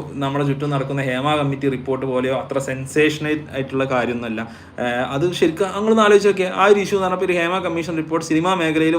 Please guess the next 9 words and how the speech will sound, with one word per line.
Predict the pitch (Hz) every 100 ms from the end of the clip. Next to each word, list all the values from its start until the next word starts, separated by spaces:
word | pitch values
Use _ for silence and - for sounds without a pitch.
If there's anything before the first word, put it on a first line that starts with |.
| 147
വർക്ക് | 139 160
ചെയ്യുന്ന | 151 180
കുറച്ച് | 180 214
ആൾക്കാരെ | 208 233 240
ബാധിക്കുന്ന | 226 226 247 254
ഒരു | 233
വിഷയമാണ്. | 262 214 117 - - - - - 180
ഇത് | 208
അതിനേക്കാളും | 202 220 233 247 262